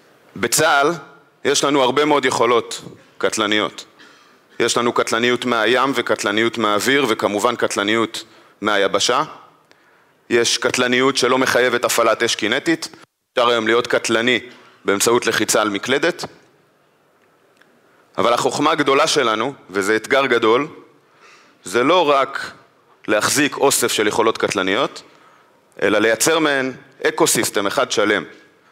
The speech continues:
מארג של כוחות, של יחידות, של מפקדים, של מפקדות, של זרועות, שעובדים ביחד כדי לייצר את אותה קטלניות.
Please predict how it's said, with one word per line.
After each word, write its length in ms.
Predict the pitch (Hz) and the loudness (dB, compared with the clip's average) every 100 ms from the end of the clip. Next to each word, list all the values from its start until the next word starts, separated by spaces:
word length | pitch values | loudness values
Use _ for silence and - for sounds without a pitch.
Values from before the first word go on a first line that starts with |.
| _ _ | _ _
מארג 560 | 107 117 131 135 139 110 | -2 0 2 2 0 -2
של 320 | - 117 107 - | -2 -2 -2 -4
כוחות, 640 | 101 - 151 151 - - _ _ _ - | -6 0 0 0 -8 -14 _ _ _ -12
של 200 | - 101 | -4 -2
יחידות, 580 | 101 110 110 139 135 - | 0 -2 2 2 0 -2
של 180 | 110 | -2
מפקדים, 580 | 98 98 - - 120 135 | -2 -2 -2 -2 -2 0
של 160 | 123 101 | 0 -2
מפקדות, 760 | 101 - 123 101 131 135 - - - _ _ | -2 -2 -2 0 2 0 -4 -20 -20 _ _
של 220 | - - 110 | -6 -2 0
זרועות, 800 | - 117 131 135 185 - - _ _ _ _ _ _ | 0 2 4 4 0 -6 -12 _ _ _ _ _ _
שעובדים 580 | - 113 107 117 165 160 | -2 0 0 0 0 2
ביחד 480 | 131 120 127 156 185 180 - - - | 2 2 2 0 -2 -6 -18 -20 -8
כדי 300 | - 107 143 | -2 0 2
לייצר 420 | 160 127 - 131 | 2 2 0 0
את 80 | 123 | 0
אותה 180 | 110 117 | 0 -2
קטלניות. 640 | 110 - 90 85 73 - | -2 -4 -4 -6 -10 -18